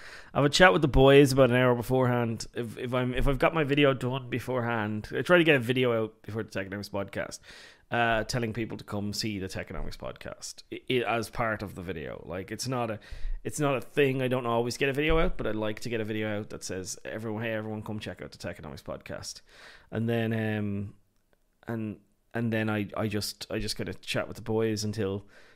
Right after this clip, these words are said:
it's wor-, it's ready to go live. So as you can, if you join the Tech Bunker, so boys, if you're looking at the memberships down below,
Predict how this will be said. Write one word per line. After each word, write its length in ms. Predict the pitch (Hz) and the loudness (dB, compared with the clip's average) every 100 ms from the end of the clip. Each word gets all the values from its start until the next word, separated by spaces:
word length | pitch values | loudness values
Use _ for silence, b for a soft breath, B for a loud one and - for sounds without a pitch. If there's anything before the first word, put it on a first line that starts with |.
| b - | b -12
it's 120 | - | -4
wor-, 140 | 117 | -4
it's 260 | 101 101 - | -4 -8 -10
ready 260 | 107 110 104 | -4 -2 -2
to 100 | - | -4
go 160 | 104 101 | -2 0
live. 220 | 104 107 | 0 -2
So 180 | 110 - | -2 -2
as 240 | 107 113 104 | 0 -2 -2
you 220 | 107 120 - - | -6 -6 -8 -6
can, 280 | 120 113 | -4 -2
if 120 | 113 110 | -4 -4
you 80 | |
join 240 | 107 113 110 | -4 -4 -4
the 60 | |
Tech 340 | 101 117 107 - | -4 -4 -4 -4
Bunker, 340 | 104 110 117 | -6 -4 -6
so 180 | 117 101 | -4 -4
boys, 380 | 101 101 85 - | -4 -4 -6 -6
if 80 | 101 | -8
you're 160 | 98 | -6
looking 300 | 101 104 104 | -6 -6 -8
at 100 | 98 | -8
the 60 | 95 | -6
memberships 680 | 104 107 110 - 104 - - | -6 -4 -6 -6 -8 -8 -10
down 200 | 90 104 | -8 -8
below, 520 | 104 101 98 101 107 | -6 -4 -4 -4 -8